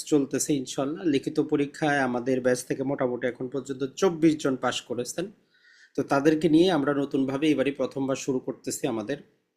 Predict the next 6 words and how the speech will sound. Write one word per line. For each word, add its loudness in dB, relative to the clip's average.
ভাইবা 0
ব্যাচ। 2
ভালো 4
থাকবেন, 0
সুস্থ -2
থাকবেন, -2